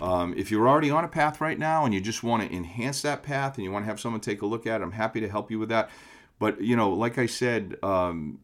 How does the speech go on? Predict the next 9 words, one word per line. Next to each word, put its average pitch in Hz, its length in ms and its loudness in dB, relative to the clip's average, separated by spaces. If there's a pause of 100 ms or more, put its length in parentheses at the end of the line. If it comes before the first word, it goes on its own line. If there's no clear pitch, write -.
earlier, 101 480 4
this 113 320 -2
is 143 140 -2
something 120 400 0
that 101 120 0
is 87 80 -6
personal 110 540 -4
to - 140 -12
you. 95 420 -2